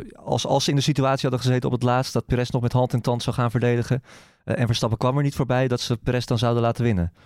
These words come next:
Al denk ik, als Verstappen gewoon D R S had ge-, had gehad op het laatst, dat hij,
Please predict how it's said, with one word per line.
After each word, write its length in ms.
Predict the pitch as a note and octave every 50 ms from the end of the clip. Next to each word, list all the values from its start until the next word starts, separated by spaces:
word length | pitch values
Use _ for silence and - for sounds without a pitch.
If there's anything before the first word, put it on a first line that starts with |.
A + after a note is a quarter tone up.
| - _ _ _ _
Al 180 | - G2+ -
denk 260 | - A#2 A2+ A#2 A2
ik, 240 | - C3 C3+ - - - -
als 160 | - A#2 -
Verstappen 340 | - A#2 - B2 G#2+ - -
gewoon 140 | A#2 G#2+ G2+
D 40 |
R 220 | G#2+ G#2 G#2+ A2+ A#2+
S 20 | -
had 120 | C3+ A#2
ge-, 200 | - - - A#2+
had 160 | A2+ A#2 A#2
gehad 200 | - A#2+ A#2+ -
op 60 | -
het 100 | B2 A2+
laatst, 340 | A2+ A2 A2+ A#2+ - - - - - - - - - _ _ _ _ _
dat 180 | - G#2+ -
hij, 220 | A2+ G#2+ G#2 A2